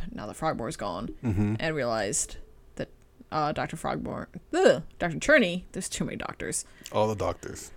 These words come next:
Speaker 1: <sighs> Realized that he plagiarized his dissertation 'cause, um, Turney had given a, a bunch of his, like, portfolio to read.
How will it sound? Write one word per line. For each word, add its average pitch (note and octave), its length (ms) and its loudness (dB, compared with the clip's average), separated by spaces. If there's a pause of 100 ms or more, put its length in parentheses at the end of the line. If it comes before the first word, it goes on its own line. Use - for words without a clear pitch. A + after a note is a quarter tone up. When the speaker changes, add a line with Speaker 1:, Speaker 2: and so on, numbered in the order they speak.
(140)
Speaker 1:
<sighs> C#4 600 2
Realized G#3 380 12
that G3+ 120 8
he G3 100 10
plagiarized F#3 420 8
his F3 100 2
dissertation E3 640 2
'cause, D#3+ 380 0
um, E3 220 0
Turney F3+ 240 2
had E3 100 4
given E3 200 0
a, D#3 140 -2 (160)
a - 80 -2
bunch D#3 220 0
of D#3+ 80 0
his, D#3+ 200 2
like, - 320 0
portfolio G#2+ 460 0
to F2 80 -6
read. D2 260 -4